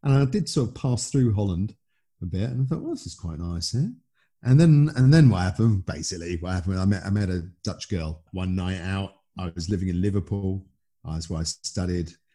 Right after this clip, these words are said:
but then didn't know what to do when I graduated.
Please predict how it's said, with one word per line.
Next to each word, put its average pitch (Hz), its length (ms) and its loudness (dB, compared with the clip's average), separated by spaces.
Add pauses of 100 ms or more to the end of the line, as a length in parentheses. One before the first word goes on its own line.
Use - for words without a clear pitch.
(100)
but 85 100 -10
then 85 320 -4 (120)
didn't 92 160 -4
know 90 40 -8
what 95 100 -10
to 85 100 -10
do 90 80 -2
when 87 100 -4
I 85 100 -6
graduated. 98 840 -2